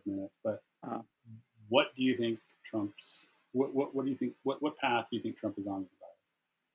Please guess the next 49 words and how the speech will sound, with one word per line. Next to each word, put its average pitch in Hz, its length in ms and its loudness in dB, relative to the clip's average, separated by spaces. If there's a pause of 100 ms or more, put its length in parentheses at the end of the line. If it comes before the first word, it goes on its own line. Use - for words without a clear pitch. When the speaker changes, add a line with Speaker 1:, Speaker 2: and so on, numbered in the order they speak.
(140)
Speaker 2:
Medically? 160 460 8 (280)
Speaker 1:
Yeah. 110 200 4 (960)
Speaker 2:
Well, 165 120 10
now 180 260 10
that 202 100 4
we've 160 200 6
got 160 220 4
that 165 180 6
all 147 180 6
out, 120 200 2 (200)
you 147 120 -4
know, 120 180 -2
Speaker 1:
Yeah, 170 120 12
Speaker 2:
now 127 60 12
Speaker 1:
yeah. 127 120 12
Speaker 2:
that 110 80 8
Speaker 1:
Now 151 140 12
that 180 80 10
we've 175 120 12
Speaker 2:
we've 160 80 4
Speaker 1:
decided 151 400 12
that 135 80 4
it's 139 80 6
an 131 140 6
unethical 127 420 8
Speaker 2:
<laughs> - 80 8
Speaker 1:
conversation, 120 580 8
let's 117 180 4
have 117 200 10
it. 104 120 -2 (440)
Speaker 2:
Um, 175 420 4 (160)
I - 60 12
mean, 226 260 8
look, - 160 10
Speaker 1:
<laughs> - 40 -2
Speaker 2:
ob-, - 120 -2 (220)
ob-, 196 160 0 (100)
objectively, 156 1000 2 (160)
uh, 139 220 2 (120)
it's 151 160 -2 (160)
been 170 380 2
almost 156 340 0
a 202 60 2
week, 147 280 -4 (800)
right? 147 340 0
We 147 160 0
know, 143 600 4
as 139 180 2
we've 139 200 0